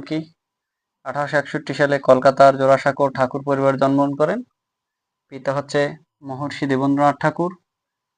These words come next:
মাতা হচ্ছে সারদা দেবী, পিতামহ প্রিন্স দ্বারকানাথ ঠাকুর। রবীন্দ্রনাথ ঠাকুর, রবীন্দ্রনাথ ঠাকুর হচ্ছে কি, আহ,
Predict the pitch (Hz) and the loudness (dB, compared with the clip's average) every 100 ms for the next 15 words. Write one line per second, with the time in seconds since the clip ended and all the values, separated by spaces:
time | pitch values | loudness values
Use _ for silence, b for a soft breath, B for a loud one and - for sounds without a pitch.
0 | _ _ 139 131 139 139 143 143 151 _ | _ _ -10 -10 -6 -6 -4 -6 -6 _
1 | _ 123 131 135 139 143 156 175 _ _ | _ -4 0 0 0 -2 -4 -8 _ _
2 | _ _ _ _ _ _ _ _ _ 135 | _ _ _ _ _ _ _ _ _ -6
3 | 143 139 139 143 151 _ _ _ _ 139 | 0 0 0 -2 -6 _ _ _ _ -10
4 | 139 - 139 131 - 135 135 131 - 127 | -10 -10 2 2 4 2 2 0 -6 -6
5 | - _ _ _ _ _ _ _ _ 135 | -10 _ _ _ _ _ _ _ _ -12
6 | 135 147 151 151 143 143 165 _ _ _ | -8 0 0 0 -2 -2 -6 _ _ _
7 | _ _ _ _ _ _ _ _ 139 135 | _ _ _ _ _ _ _ _ -14 -10
8 | 151 147 - 147 151 156 170 160 240 - | -8 -10 -8 -8 -6 -6 -6 -6 -6 -8
9 | _ _ _ _ _ _ _ _ _ _ | _ _ _ _ _ _ _ _ _ _
10 | _ _ _ _ _ _ _ _ 151 139 | _ _ _ _ _ _ _ _ -16 -12
11 | 135 | -12